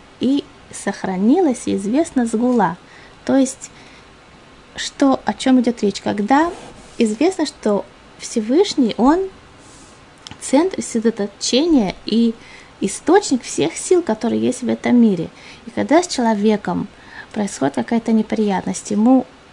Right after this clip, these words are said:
очень срочно нужно выбраться из какой-то ситуации, или это ситуация опасности, или это ситуация очень сложная, или как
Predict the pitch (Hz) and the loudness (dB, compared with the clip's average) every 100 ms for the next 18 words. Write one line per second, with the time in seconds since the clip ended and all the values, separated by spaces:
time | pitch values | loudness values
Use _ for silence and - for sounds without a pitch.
0 | - 262 254 214 202 233 247 247 - 190 | -4 -2 -2 -4 -4 -2 -2 -2 -2 -2
1 | 202 240 226 196 226 254 226 - 175 - | 2 2 2 2 0 0 -2 -4 -10 -8
2 | 175 208 233 202 - 233 254 226 233 220 | -6 -4 -4 -6 -4 -4 -2 0 0 0
3 | 202 175 - 196 - 160 - 196 190 - | -4 -6 -6 -8 -6 -12 -6 -4 -4 -4
4 | 170 - - 180 185 175 - - - 165 | -12 -10 -6 -4 -4 -6 -10 -12 -6 -4
5 | 208 220 - - - - 196 - 220 - | -4 -4 -8 -10 -18 -8 -6 -2 -2 0
6 | 226 214 202 202 208 202 - | 2 2 0 0 -2 -4 -8